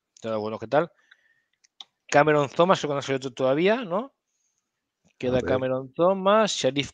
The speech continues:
Speaker 1: Cooper,
Speaker 2: Ga-,
Speaker 1: Dos-,
Speaker 2: Garuba. <laughs>
Speaker 1: Garuba, Dosun-, Dosunmu, que este sonaba mucho para, pero no creo que, que llegue para,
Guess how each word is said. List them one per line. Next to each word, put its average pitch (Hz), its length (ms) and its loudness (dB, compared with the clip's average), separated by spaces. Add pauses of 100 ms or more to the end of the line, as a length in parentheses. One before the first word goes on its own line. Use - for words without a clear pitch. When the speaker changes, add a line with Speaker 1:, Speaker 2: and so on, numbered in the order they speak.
Speaker 1:
Cooper, 208 580 2
Speaker 2:
Ga-, 214 140 2
Speaker 1:
Dos-, 113 140 -4
Speaker 2:
Garuba. 120 600 6
<laughs> - 680 -2
Speaker 1:
Garuba, 170 680 8 (760)
Dosun-, 170 760 0 (100)
Dosunmu, 202 800 0
que 143 80 -2
este 135 260 -4
sonaba 135 420 -4
mucho 131 400 -6
para, 113 760 0
pero 110 120 -8
no 113 80 -8
creo 120 120 -4
que, 113 140 -8
que 117 160 -8
llegue 143 180 2
para, 127 240 0